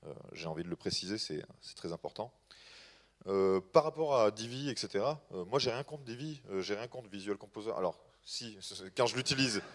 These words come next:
<laughs> Mais, euh, mais j'ai rien contre en soi. Euh, c'est des outils, ils ont été créés, ils, euh, c'est des outils open source, euh, dont le code est disponible. Alors c'est des outils qui peuvent être premium, payants, mais le code est open source, on peut se le refiler, le passer à son voisin, et cetera.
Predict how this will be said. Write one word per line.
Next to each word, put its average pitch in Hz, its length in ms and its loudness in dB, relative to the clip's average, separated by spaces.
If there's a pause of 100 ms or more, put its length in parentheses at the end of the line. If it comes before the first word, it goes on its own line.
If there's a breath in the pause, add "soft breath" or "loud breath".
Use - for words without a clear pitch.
(160)
<laughs> - 600 -2
Mais, 143 240 8
euh, 110 300 8 (440 loud breath)
mais 147 60 6
j'ai 165 120 12
rien 165 180 6
contre 185 240 0
en 143 60 2
soi. 135 280 4 (140)
Euh, 107 160 4
c'est 117 160 0
des 120 180 -2
outils, 156 400 -4
ils 101 140 -4
ont 110 60 -2
été 107 180 -4
créés, 151 440 -2
ils, 104 400 -6
euh, 98 400 2
c'est - 180 -2
des 104 180 -6
outils 104 180 -4
open 113 180 0
source, - 500 0 (120)
euh, 92 240 0
dont 95 120 -4
le 98 60 -4
code 110 200 4
est 101 80 -2
disponible. 135 520 -6 (240 loud breath)
Alors 90 180 0
c'est - 100 -10
des 85 120 -10
outils - 200 -12
qui - 100 -20
peuvent 85 160 -2
être 87 120 -2
premium, 143 320 -2 (100)
payants, 147 420 0
mais 87 100 -2
le 82 80 -4
code 131 180 10
est 101 60 4
open 98 200 -2
source, - 320 0
on 95 60 -12
peut 101 160 -6
se - 100 -8
le 101 80 0
refiler, 117 480 0
le 151 100 0
passer 104 260 2
à 90 40 2
son 95 140 -8
voisin, 101 340 0
et 117 60 -8
cetera. 143 340 -2